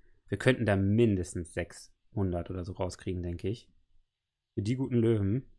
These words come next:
Und wenn's fünfhundert sind, wir haben trotzdem Gewinn, ne? Also ihr seht das schon. Guck mal, zwölf Komma vier Jahre hier. Hier gibt's keine guten Weibchen. Also der Markt bietet sich eigentlich gerade richtig dafür an, dass wir die verkaufen. Das hier ist auch schon acht Jahre alt.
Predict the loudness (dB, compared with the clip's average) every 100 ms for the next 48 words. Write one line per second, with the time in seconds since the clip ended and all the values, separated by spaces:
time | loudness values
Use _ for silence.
0 | _ -20 _ _ -6 4 6 6 4 4
1 | 4 0 0 0 0 0 0 -2 0 0
2 | 2 2 2 0 -2 -2 -2 -2 -2 -2
3 | -4 -4 -2 -2 -4 _ _ _ -2 0
4 | 0 4 4 4 0 0 2 2 2 0
5 | 0 -2 -4 -6 -14 -20 _ -20 -20 _
6 | _ _ _ _ -6 -4 -4 2 4 4
7 | 0 0 2 2 -2 -4 -2 -2 -2 -4
8 | -8 -20 -20 -20 -2 2 4 4 2 -8
9 | -8 -10 -6 -2 -4 -2 -2 -2 -6 -6
10 | -2 -2 0 0 2 0 -2 -4 -8 -4
11 | -2 0 0 -2 -4 -4 -6 -8 -6 -4
12 | -4 0 0 2 2 2 0